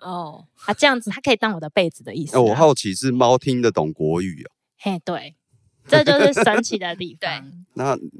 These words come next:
Speaker 3: 跟他讲英文会怎样？
Speaker 2: 也可以。
Speaker 1: 也可以。
Speaker 3: 也可以。
Speaker 2: 但是主要是你要会英文。
Speaker 1: 嗯。
Speaker 3: 对啊。
Speaker 2: 而且是你要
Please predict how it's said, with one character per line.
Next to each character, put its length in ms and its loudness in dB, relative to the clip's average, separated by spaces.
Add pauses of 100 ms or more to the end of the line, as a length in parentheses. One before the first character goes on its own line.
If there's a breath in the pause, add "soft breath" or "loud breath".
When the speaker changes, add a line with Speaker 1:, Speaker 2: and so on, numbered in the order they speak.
(160)
Speaker 3:
跟 140 0
他 80 2
讲 320 0
英 180 -2
文 260 0
会 120 -2
怎 140 -6
样？ 220 -12 (400)
Speaker 2:
也 180 2
可 300 -2
以。 60 2
Speaker 1:
也 60 0
可 160 0
以。 140 -10
Speaker 3:
也 160 0
可 220 2
以。 40 2
Speaker 2:
但 160 4
是 220 2
主 120 2
要 140 6
是 140 -4
你 180 -2
要 200 2
会 240 0
英 260 -8
文。 400 -8
Speaker 1:
嗯。 220 -20 (120)
Speaker 3:
对 120 2
啊。 80 -4
Speaker 2:
而 80 4
且 160 2
是 160 -8
你 160 -2
要 340 -2